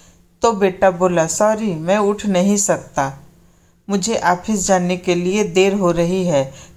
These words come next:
फिर रूम में चला जाता है। वो सीमा को आवाज़ देता है, "मेरी फाइल मिल नहीं रही, तुम ढूंढ कर दो सीमा।" फिर एक बार खाने की टेबल से उठने वाली थी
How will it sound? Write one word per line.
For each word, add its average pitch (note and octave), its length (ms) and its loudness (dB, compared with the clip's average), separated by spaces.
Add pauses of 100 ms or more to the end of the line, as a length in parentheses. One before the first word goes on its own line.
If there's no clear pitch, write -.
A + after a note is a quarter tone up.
फिर A#3+ 160 2
रूम E3+ 240 0
में F#3+ 180 -2
चला F3+ 360 2
जाता D3+ 420 0
है। C3+ 320 -4 (1120)
वो B3 160 6
सीमा G#3 380 2
को G#3 180 2
आवाज़ F3+ 520 4
देता E3 380 0
है, C#3 420 0 (280)
"मेरी A#3 240 2
फाइल A3 340 2
मिल A3+ 300 0
नहीं A3 220 2
रही, G#3+ 400 0
तुम A3 360 0
ढूंढ A3+ 260 2
कर A3 200 2
दो G#3+ 200 0
सीमा।" D#3+ 460 0 (380)
फिर C4 260 2
एक A3 180 0
बार G#3+ 120 2
खाने G3 380 0
की G3 180 -4
टेबल F#3+ 400 0
से F#3+ 180 0
उठने G3 420 -2
वाली F3+ 400 2
थी G3 400 -2